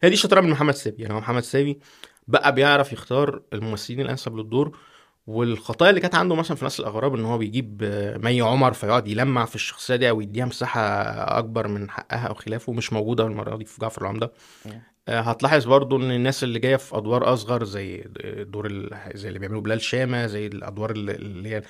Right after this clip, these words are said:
Speaker 1: الشخصيات اللي بتظهر في حلقات وتختفي، حاجة مثلًا زي شخصية دودي مثلًا.
Speaker 2: مم.
Speaker 1: مش عارف، الح-، الحاجات دي بي-، بي-، معمولة كويس وجايبين لها ممثلين يسدوا فيها. هو
Speaker 2: مم.
Speaker 1: في النهاية أنا عايز إن أنا ال-، الحلقة، النص ساعة والأربعين دقيقة بقعدهم متسلي ولا لأ. هو بيعمل ده حلو،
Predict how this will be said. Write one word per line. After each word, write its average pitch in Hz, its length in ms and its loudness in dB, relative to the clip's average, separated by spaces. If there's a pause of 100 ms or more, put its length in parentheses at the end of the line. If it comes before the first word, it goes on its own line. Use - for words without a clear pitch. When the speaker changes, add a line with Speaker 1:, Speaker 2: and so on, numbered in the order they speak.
(180)
Speaker 1:
الشخصيات - 320 -2
اللي 165 100 6
بتظهر 165 180 8
في - 100 -4
حلقات 123 240 2
وتختفي، - 400 -4
حاجة 120 300 -2
مثلًا 120 260 -2
زي 117 280 2
شخصية - 260 -4
دودي 131 340 4
مثلًا. 104 360 -4 (160)
Speaker 2:
مم. 113 300 -10
Speaker 1:
مش 117 120 -4
عارف، - 160 -2
الح-، - 160 -4
الحاجات 185 260 4
دي 190 120 -2
بي-، 165 140 0
بي-، 123 260 -2
معمولة 131 380 4
كويس 156 420 4
وجايبين 135 340 4
لها 165 200 2
ممثلين 147 800 -2
يسدوا 147 340 -8
فيها. - 120 -14 (320)
هو 120 100 2
Speaker 2:
مم. 131 60 6
Speaker 1:
في 123 80 0
النهاية 135 400 2 (540)
أنا 135 140 6
عايز 123 460 6
إن 110 60 -2
أنا 110 280 -2
ال-، 95 240 -10 (180)
الحلقة، 123 640 4
النص 110 320 -4
ساعة 123 140 6
والأربعين 107 360 0
دقيقة 123 260 0 (120)
بقعدهم 123 600 4
متسلي 127 400 0
ولا 110 160 0
لأ. 104 160 -6
هو 135 120 6
بيعمل 160 260 6
ده 147 60 6
حلو، 196 280 2